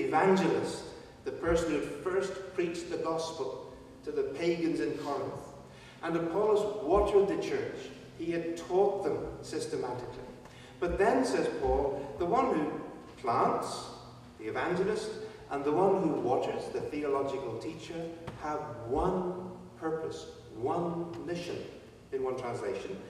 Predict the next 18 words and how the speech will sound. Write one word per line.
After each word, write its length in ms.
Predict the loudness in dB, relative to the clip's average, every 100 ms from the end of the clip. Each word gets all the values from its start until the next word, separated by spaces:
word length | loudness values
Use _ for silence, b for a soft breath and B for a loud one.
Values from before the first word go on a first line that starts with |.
| B -6
in, 260 | -4 -4
uh, 160 | -4 -4 -2
one 180 | -2 -2
Corinthians 380 | -2 -4 -6 -4
three, 220 | -4 -2
verses 280 | -4 -6 -6
five 280 | -6 -6 -6
to 80 | -6
nine. 280 | -4 -4 -6 B B
In 100 | -6
fact, 640 | -2 -2 -2 -6 -10 -10 -6
the 80 |
literal 400 | -2 0 0 -2 0
words 280 | 4 4 4
that 160 | 0
Paul 240 | 0 -2 0
uses 320 | -2 -2 -2
are, 320 | -2 -2 -4